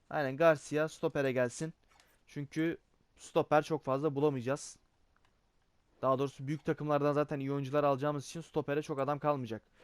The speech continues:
Şimdi geldik Cadiz'e. Cadiz'den, e, sağ bek, sol bek çözebiliriz eğer iyi varsa. Ya da mesela burada Machis var. Alcaraz, Escalante. Ledesma var.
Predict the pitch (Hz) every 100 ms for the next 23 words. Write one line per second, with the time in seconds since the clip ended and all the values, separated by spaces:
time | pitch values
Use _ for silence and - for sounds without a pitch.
0 | - _ - 202 185 180 175 175 - 190
1 | 170 147 156 165 _ - 175 170 147 165
2 | 170 - _ _ _ _ _ _ _ _
3 | _ - 135 135 135 - 160 160 160 -
4 | 165 160 156 - 139 139 127 120 123 123
5 | 127 127 127 120 139 151 - _ _ _
6 | _ _ _ 143 156 143 151 - _ _
7 | _ _ _ _ _ _ _ _ _ _
8 | _ _ _ _ _ _ _ _ _ _
9 | 135 147 147 131 135 131 131 131 139 139
10 | 127 135 - 127 - 135 - - - _
11 | _ _ _ _ _ 127 127 - 143 131
12 | 135 127 - 135 139 135 127 131 151 _
13 | _ _ _ _ 123 131 156 151 156 131
14 | 131